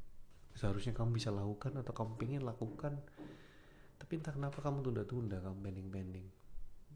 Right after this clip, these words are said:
Padahal mumpung nih, masih bisa. Atau jangan-jangan kita s-, sering berpikir, "Nggak apa-apa, besok-besok juga bisa, kapan-kapan juga ada lagi."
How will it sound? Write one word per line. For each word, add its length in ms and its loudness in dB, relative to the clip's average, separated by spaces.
Padahal 320 -2
mumpung 540 0
nih, 120 -6
masih 300 -2
bisa. 560 8
Atau 100 -4
jangan-jangan 460 2
kita 160 -2
s-, 160 -10
sering 240 -2
berpikir, 560 -2
"Nggak 140 -6
apa-apa, 480 -6
besok-besok 400 -2
juga 240 -2
bisa, 400 -4
kapan-kapan 420 -4
juga 220 0
ada 160 0
lagi." 320 -2